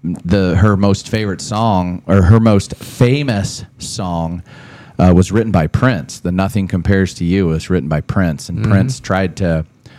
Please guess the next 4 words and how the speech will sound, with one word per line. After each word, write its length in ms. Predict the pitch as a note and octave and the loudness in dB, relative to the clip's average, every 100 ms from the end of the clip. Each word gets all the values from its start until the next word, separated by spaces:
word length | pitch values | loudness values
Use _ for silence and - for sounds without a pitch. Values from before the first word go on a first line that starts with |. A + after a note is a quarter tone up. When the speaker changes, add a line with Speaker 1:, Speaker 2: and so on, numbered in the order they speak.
| - - - _ | -20 -20 -20 _
Speaker 1:
um, 800 | E2+ E2 E2 D#2+ D#2 D2+ D2 C#2 - _ _ _ - - _ _ _ - | 0 2 4 2 0 -4 -8 -12 -18 _ _ _ -20 -20 _ _ _ 2
he 260 | - C#3+ | 2 2
recorded 640 | D3+ A2+ - G2+ G2+ F#2 F2 | 0 0 0 0 0 2 0
it 240 | F2+ F#2 | 0 -2